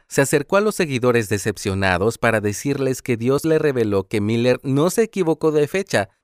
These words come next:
sino de acontecimiento. Según su explicación, Jesús no regresó el veintidós de octubre de mil ochocientos cuarenta y cuatro, sino que pasó del lugar santo al lugar santísimo celestial para afirmar su obra expiatoria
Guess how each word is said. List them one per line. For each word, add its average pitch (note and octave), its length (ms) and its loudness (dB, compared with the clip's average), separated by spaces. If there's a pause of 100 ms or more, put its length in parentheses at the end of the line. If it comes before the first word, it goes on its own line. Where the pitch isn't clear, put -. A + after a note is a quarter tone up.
(120)
sino B2+ 600 0
de G#2+ 120 -2
acontecimiento. F#2 1200 -4 (340)
Según B2+ 460 0
su - 80 0
explicación, C#3+ 880 -2 (140)
Jesús B2+ 400 0
no C#3 180 4
regresó C#3+ 460 0
el A#2 80 2
veintidós A#2 420 0
de A2+ 60 4
octubre A2 460 0
de G#2+ 100 0
mil G2 180 -2
ochocientos G#2 560 -4
cuarenta G2 340 -2
y F#2+ 60 -4
cuatro, C#3 460 2 (320)
sino D3 440 2
que B2 200 -2
pasó A#2 380 0
del E3+ 140 2
lugar G#2 280 0
santo G2 320 -2
al D3 80 2
lugar A2+ 260 0
santísimo A2+ 640 -4
celestial F#2 640 -4
para B2+ 220 0
afirmar C#3+ 420 -2
su D3 200 -2
obra A#2+ 260 4
expiatoria G#2 880 -2